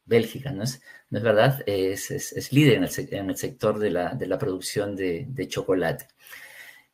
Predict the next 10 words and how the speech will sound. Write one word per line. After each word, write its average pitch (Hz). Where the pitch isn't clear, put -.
De 117
hecho, 139
que 131
en 104
la 92
industria 104
del -
chocolate 107
se -
comenta 107